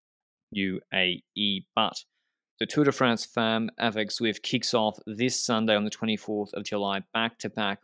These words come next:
with the men's race. And Zwift and ourselves are calling on all cycling fans to watch the Femme. Myself and Benji will be in Paris. I'm even going to the T T in Rocamadour, actually, because it's en route from Andorra.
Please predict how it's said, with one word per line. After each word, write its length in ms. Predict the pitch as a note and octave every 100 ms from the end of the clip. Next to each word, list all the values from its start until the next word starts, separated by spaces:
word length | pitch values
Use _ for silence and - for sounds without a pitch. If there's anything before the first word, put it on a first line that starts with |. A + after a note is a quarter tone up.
| -
with 320 | A2+ G#2+ -
the 100 | G#2
men's 400 | G#2 G#2 G#2 -
race. 340 | G#2 G2 F#2+
And 140 | D2+ G2+
Zwift 280 | A#2+ B2+ -
and 80 |
ourselves 440 | G#2 G2 A2 F#2+ -
are 20 |
calling 320 | - A2 G#2
on 100 | G2 - -
all 260 | C3 C3+
cycling 600 | C3+ A#2+ A2 G#2+ A2 G#2
fans 340 | - G#2 G2+ -
to 120 | G#2
watch 420 | G2 A2+ F#2 -
the 120 | G#2+
Femme. 380 | F#2 - G#2+ G#2 - - - _ -
Myself 600 | G2 F#2+ - B2 A#2+ -
and 220 | A2 G#2+
Benji 460 | G#2+ A2 G#2 A2+ -
will 240 | G#2+ C#3 B2
be 160 | G#2+
in 140 | F#2+ E2+
Paris. 480 | G2+ G2 A#2 D3+
I'm 100 | F2 F2
even 260 | E2+ E2
going 320 | D#2+ G2 F2 -
to 300 | - G2 E2+ _ _ _ -
the 60 |
T 260 | D#2+ - F#2
T 220 | - G2
in 120 | F2+
Rocamadour, 840 | D2+ F2 - F2 C2 A#2 D3+ F2 C#2
actually, 400 | G2 - E3 G#2+
because 240 | - G2+
it's 140 | D2 -
en 180 | G#2 G2
route 240 | G2 A2+ -
from 160 | G#2
Andorra. 640 | F2 E2 G#2+ D#3 B2 F2+